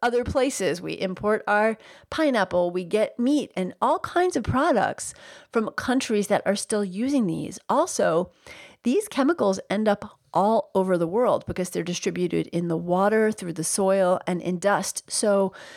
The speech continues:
chemicals, for example, like D D T that have never been used in the Arctic have been found in the, in the fat of polar bears.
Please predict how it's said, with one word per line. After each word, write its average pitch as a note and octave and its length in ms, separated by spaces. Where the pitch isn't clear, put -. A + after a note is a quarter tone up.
chemicals, B3 520
for G#3 120
example, F3+ 460
like F3 220
D G3 120
D F#3 160
T A3 280
that D#3+ 160
have F#3+ 160
never G3+ 320
been E3+ 180
used F3+ 300
in F#3 160
the E3+ 120
Arctic - 500
have G3+ 120
been F3 160
found F#3 440
in F3+ 180
the, D#3 100
in F#3+ 140
the C#3 80
fat A3 460
of F3+ 460
polar A3 300
bears. - 460